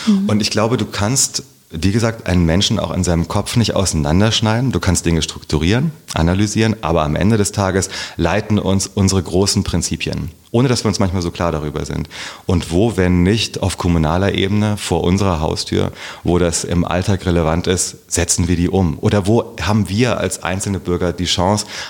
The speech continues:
Speaker 2: außer beim Stimmzettel des Großen, bei der Bundestagswahl, zu sagen, wo wir unser Kreuz machen?
Speaker 1: Mhm.
Speaker 2: Und wir machen immer ein Kreuz, ähm, bei einer Partei oder auch dann jetzt hier bei Personen, wo wir wissen,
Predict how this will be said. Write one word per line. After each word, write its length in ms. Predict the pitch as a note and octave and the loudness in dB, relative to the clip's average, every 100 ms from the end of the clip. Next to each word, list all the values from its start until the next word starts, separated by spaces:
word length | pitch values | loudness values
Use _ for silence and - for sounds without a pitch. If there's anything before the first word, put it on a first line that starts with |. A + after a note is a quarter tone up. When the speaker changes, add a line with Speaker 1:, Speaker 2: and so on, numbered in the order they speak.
| - | -6
Speaker 2:
außer 480 | - F#3 - G2+ G2 | 0 0 2 2 0
beim 380 | - E2 D#2+ D2 - | 0 -2 -2 -4 -8
Stimmzettel 720 | - G2 G#2 - F#2+ G2+ E2+ | -2 0 0 -2 -4 -2 -4
des 220 | - - | -4 -10
Großen, 680 | - C#2 D2 E2+ - E2+ G2+ - - - - | -8 -6 -4 -4 -4 -6 -8 -12 -12 -12 -12
bei 100 | - | -8
der 120 | C2+ C#2+ | -6 -2
Bundestagswahl, 1000 | D#2+ F#2+ F2 - E2 - - C#2 D#2 E2+ | 2 4 2 0 -2 -2 -2 0 0 0
zu 120 | F#2+ | 0
sagen, 280 | D#2+ D2 D#2+ | 0 0 0
wo 140 | E2+ | 0
wir 60 | D#2+ | 0
unser 220 | D#2 E2+ | 0 -2
Kreuz 420 | - F2 E2+ - | -2 -2 0 -2
machen? 460 | D2 C#2 - G#3+ F#3+ | -2 -4 -2 0 0
Speaker 1:
Mhm. 120 | G3 G2+ | 2 2
Speaker 2:
Und 80 | F#2 | 4
wir 80 | |
machen 260 | F2+ F#2 G#2 | 2 2 0
immer 300 | G2+ A#2+ G#2+ | 2 2 2
ein 120 | D#2+ | 0
Kreuz, 540 | - C#2+ C#2+ F#2 - - - - - - | -4 -4 -2 -2 -4 -6 -12 -18 -8 -2
ähm, 480 | E2+ E2+ E2+ F2 - - _ _ _ _ - - | 0 2 2 0 -4 -20 _ _ _ _ -10 -4
bei 100 | D#2 | -2
einer 180 | D2 | -2
Partei 580 | - D2+ - F2 A2+ A#2 - | -6 -6 -2 0 2 2 -2
oder 260 | E2+ C#2+ - | -6 -8 -10
auch 100 | - | -14
dann 200 | C#2 B1+ | -10 -8
jetzt 120 | B1+ | -4
hier 160 | D#2+ D2 | -4 -2
bei 100 | - | -4
Personen, 600 | - E2 E2+ G#2+ A2+ A2 - - - - - | -4 0 2 4 4 2 -4 -18 -20 -14 -2
wo 140 | G2 | 2
wir 160 | G#2 G#2+ | 4 2
wissen, 500 | A#2+ G2+ G2+ A2 | 0 2 2 0